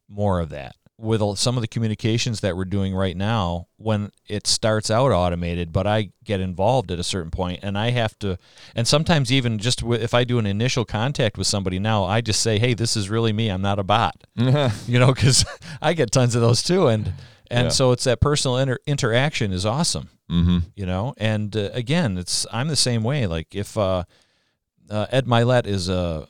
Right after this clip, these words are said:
Speaker 1: a podcast that I listen to a lot, right? So
Speaker 2: Mm-hmm.
Speaker 1: he's obviously has other businesses beyond his, uh, podcast, but he's pretty active with responding to people. I'm assuming it's him.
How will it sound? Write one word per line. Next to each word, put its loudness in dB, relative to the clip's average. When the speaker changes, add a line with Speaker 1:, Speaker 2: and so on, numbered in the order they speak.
Speaker 1:
a -6
podcast -2
that -4
I -2
listen -4
to -6
a -10
lot, -12
right? -8
So 0
Speaker 2:
Mm-hmm. 0
Speaker 1:
he's -2
obviously -4
has -6
other -4
businesses -6
beyond 0
his, -4
uh, -4
podcast, -4
but 0
he's -2
pretty -2
active 2
with 0
responding -2
to -16
people. -10
I'm -4
assuming 2
it's -2
him. 2